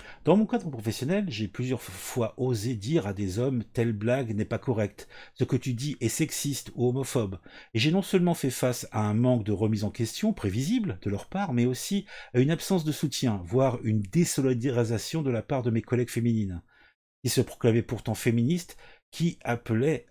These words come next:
à la sororité. Bah oui, mais tu l'as dit sous, tu l'as dit sous quelle forme ? Dans quel contexte ? Ah, vous êtes autour de la machine à café, il y a des petites blagues un petit peu vaseuses.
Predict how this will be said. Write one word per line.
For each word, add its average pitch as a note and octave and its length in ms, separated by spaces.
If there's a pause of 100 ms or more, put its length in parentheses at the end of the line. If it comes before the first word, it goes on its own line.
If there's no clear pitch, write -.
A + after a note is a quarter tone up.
(120)
à A2+ 120
la A2 140
sororité. A2 640 (500)
Bah D#3+ 140
oui, G3+ 300
mais A#2+ 260 (220)
tu - 100
l'as C3 120
dit B2 180
sous, B2 320
tu - 100
l'as B2+ 80
dit C#3 120
sous B2 120
quelle B2 140
forme ? A#2 500
Dans A2+ 80
quel B2 180
contexte ? A#2+ 640 (1400)
Ah, A2+ 240
vous A#2 240
êtes C#3 140
autour C3+ 220
de B2+ 60
la - 20
machine B2 320
à A2+ 40
café, B2+ 420
il G3+ 40
y F3+ 60
a D3 40
des B2+ 100
petites A#2 280
blagues B2+ 380
un A#2+ 80
petit A2+ 100
peu A#2+ 120
vaseuses. A#2 600